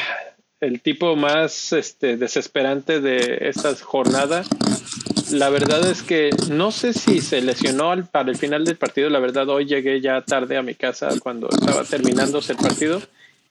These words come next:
y alcancé a ver que como que cojeaba. Eh, bueno,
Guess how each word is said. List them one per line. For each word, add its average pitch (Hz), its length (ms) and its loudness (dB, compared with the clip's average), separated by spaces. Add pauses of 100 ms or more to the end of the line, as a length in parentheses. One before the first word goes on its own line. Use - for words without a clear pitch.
(160)
y 139 100 0
alcancé 131 440 -2
a 139 60 4
ver 139 440 0 (420)
que 131 460 2
como 127 280 0
que 127 160 -4
cojeaba. 151 640 0 (840)
Eh, 139 340 0 (520)
bueno, 127 180 0